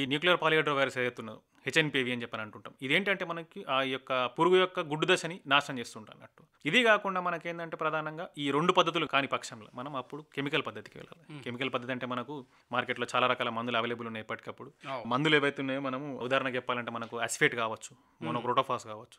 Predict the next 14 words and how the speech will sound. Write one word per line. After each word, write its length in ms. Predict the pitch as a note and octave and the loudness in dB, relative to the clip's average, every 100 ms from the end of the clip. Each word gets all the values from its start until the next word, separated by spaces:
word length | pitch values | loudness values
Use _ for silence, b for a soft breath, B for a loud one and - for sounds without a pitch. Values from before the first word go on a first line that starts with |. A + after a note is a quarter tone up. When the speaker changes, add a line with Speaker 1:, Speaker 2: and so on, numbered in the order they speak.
| - | -6
Speaker 1:
వీటితో 240 | C#3 C#3 | -4 0
మనం 180 | C#3 C#3 | 0 0
పంటను 340 | C3 B2+ C3+ B2+ | 2 2 0 -2
చాలా 140 | B2 | -4
వరకు 140 | B2 A#2 | -2 0
కాపాడుకోవచ్చు, 520 | B2 C3+ A#2+ G#2+ A#2 | 4 4 2 -6 -6
అంటే 120 | A#2+ | -4
ఇవి 120 | A#2+ | -6
స్ప్రే 180 | - C3 | 0 0
చేసుకున్నట్టయితే. 560 | B2 - A2 G2+ G#2+ - - | 0 -4 -12 -14 -18 -20 -14
Speaker 2:
మ్మ్. 200 | F3+ D#3 A#2 G#2 C#3 | -10 -8 -10 -8 6
Speaker 1:
ఇదే 180 | F#3 | 8
కాకుండా 380 | F3 E3 E3 D3+ | 10 8 6 -4
మనకు 280 | C#3+ C#3 | -4 -8